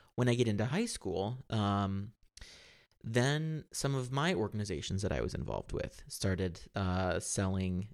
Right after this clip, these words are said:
ag products as fundraisers. So in F F A, we would sell, um, evergreens from a producer, I think in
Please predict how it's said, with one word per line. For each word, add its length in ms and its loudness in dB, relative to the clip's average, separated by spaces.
ag 260 2
products 520 -2
as 220 0
fundraisers. 580 -4
So 600 2
in 100 4
F 160 2
F 200 -2
A, 420 4
we 180 0
would 240 2
sell, 680 0
um, 420 -2
evergreens 680 -4
from 420 2
a 300 0
producer, 360 0
I 40 -4
think 300 -2
in 240 -2